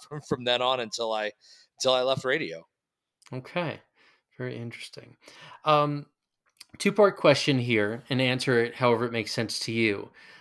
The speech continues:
Speaker 2: Uh, I always wanna know, what is it that brought people to Hofstra Radio? And then if you could describe the first time you got to the station, whether it was a meeting or, uh, a tryout or something like that, what was that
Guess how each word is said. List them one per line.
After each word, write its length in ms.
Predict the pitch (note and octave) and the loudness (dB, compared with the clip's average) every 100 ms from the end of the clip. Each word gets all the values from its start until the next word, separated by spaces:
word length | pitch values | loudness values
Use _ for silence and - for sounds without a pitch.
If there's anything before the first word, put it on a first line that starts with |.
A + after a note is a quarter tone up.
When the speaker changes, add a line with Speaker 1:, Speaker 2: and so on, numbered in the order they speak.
| - - | -18 -10
Speaker 2:
Uh, 380 | A#2 - - - - - - - | -10 -10 -12 -14 -18 -20 -20 -2
I 100 | C#3 | 2
always 180 | C#3+ C#3 | 4 4
wanna 200 | D3 C#3 | 2 2
know, 140 | C3 | 2
what 240 | B2 C3 C3 | 2 2 2
is 120 | B2+ | 0
it 120 | C3 | 0
that 180 | A#2 - | 0 -2
brought 360 | A#2+ A#2 A#2+ - _ _ _ _ - | 0 0 0 -6 _ _ _ _ -6
people 320 | D3+ C3+ - | -4 -4 -6
to 300 | - E3+ E3 | -6 -4 -4
Hofstra 480 | C#3+ C#3 - - C#3 | -2 -6 -6 -4 -2
Radio? 520 | C3 C3 C#3 C3+ C#3 - | 0 0 2 2 0 -2
And 120 | C3 | -2
then 140 | C#3+ | 2
if 140 | D#3 D3+ | 0 -2
you 80 | C3+ | -4
could 100 | C3 | -2
describe 800 | B2+ - - B2 B2 B2 B2 A#2 - - - | -2 -4 -2 0 2 0 0 -4 -12 -20 -10
the 80 | A#2 | -8
first 320 | - C#3+ C3+ | -2 -2 0
time 160 | D3 C3+ | 0 0
you 80 | A#2+ | 2
got 240 | B2 A#2 | 2 0
to 100 | - | -2
the 60 | A2 | -6
station, 500 | - B2+ B2 C3 A2+ | -2 0 0 -2 -2
whether 180 | G#2+ G#2 | -2 -4
it 60 | |
was 140 | - A2 | -8 -8
a 40 | |
meeting 760 | A2 C3+ E3+ D3 C#3+ C#3 C3+ C3+ | -2 0 2 2 4 4 4 0
or, 640 | B2+ A2 A2 G#2+ G#2+ A2 | -2 -2 0 0 -2 -4
uh, 320 | G#2+ A2 A2+ | -6 -6 -8
a 40 | A2 | -8
tryout 560 | - C3+ C3+ C3 B2+ | -4 0 2 2 0
or 60 | B2 | -2
something 280 | - B2+ B2 | -6 -4 -4
like 180 | A#2+ | 0
that, 180 | B2 B2 - - - | 0 0 -4 -16 0
what 160 | C#3 | 2
was 140 | D#3 B2+ | 4 4
that 240 | C#3 C3 | 2 2